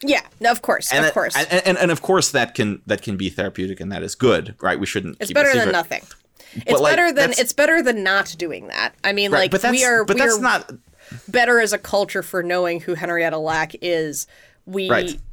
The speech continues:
Speaker 1: do not make up for the pain, um, and, like, just kind of, like, unfair treatment that her family has experienced because of
Speaker 2: Right,
Speaker 1: it.
Speaker 2: right. And, and, and I think with Henrietta Lack, you know, it's a little bit more abstract because it's not, you know, like, she's not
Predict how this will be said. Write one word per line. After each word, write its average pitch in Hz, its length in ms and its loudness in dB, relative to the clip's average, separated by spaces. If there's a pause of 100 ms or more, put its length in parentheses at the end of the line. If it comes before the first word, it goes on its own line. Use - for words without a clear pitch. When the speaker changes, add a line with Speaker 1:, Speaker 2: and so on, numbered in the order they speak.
(140)
Speaker 1:
do 208 160 0
not 208 380 2
make 185 260 0
up 175 180 0
for - 180 -6
the 165 80 -6
pain, 165 800 -4
um, 151 440 -6 (100)
and, 147 540 -6
like, 156 280 -6
just 233 200 0
kind 247 120 0
of, - 60 -4
like, 277 180 -4
unfair 240 520 4
treatment 190 460 -6
that 170 100 -4
her 170 120 -8
family 160 640 -4
has 156 180 -6
experienced - 880 -8
because - 280 -6
of 170 120 -6
Speaker 2:
Right, - 140 0
Speaker 1:
it. - 40 -4
Speaker 2:
right. - 160 -2 (100)
And, 143 200 -2 (360)
and, 190 200 0
and 139 280 -2
I 170 80 4
think 196 220 0
with 135 220 0
Henrietta 110 320 2
Lack, 98 260 0
you 110 40 0
know, 98 80 0
it's - 160 0
a 131 40 2
little 113 180 6
bit 92 160 0
more 90 160 0
abstract 82 580 -4
because 92 220 -8
it's - 160 -12
not, - 160 -8
you 95 80 0
know, - 160 -4
like, - 160 -8
she's - 200 -14
not - 180 -12